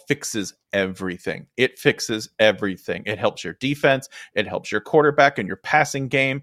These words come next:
All right. And it helps you control the tempo of the game. It really does. Yes. Even in this era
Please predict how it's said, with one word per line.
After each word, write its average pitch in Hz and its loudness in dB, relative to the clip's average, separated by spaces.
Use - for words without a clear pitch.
All 131 8
right. 127 6
And 120 2
it 110 2
helps 156 -2
you 165 -6
control 123 -2
the 113 -2
tempo 107 -2
of 98 -4
the 104 -4
game. 101 -4
It 117 0
really 131 2
does. 110 -2
Yes. 135 2
Even 170 0
in 143 0
this 135 4
era 113 6